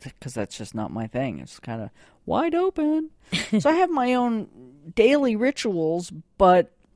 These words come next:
Speaker 1: my sister Lisa has been practicing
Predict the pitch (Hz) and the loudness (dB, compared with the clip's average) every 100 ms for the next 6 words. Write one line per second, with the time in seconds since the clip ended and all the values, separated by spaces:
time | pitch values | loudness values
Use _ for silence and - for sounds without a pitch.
0 | _ _ _ 185 185 202 - 277 320 - | _ _ _ -2 0 0 -2 -4 -4 -4
1 | 277 220 196 196 185 165 185 175 - 170 | -4 0 0 0 -4 -2 -2 -4 -4 -6
2 | 156 - 202 208 220 - - - 117 101 | -6 -6 -4 -2 -4 -8 -10 -8 -8 -8
3 | 104 135 | -10 -14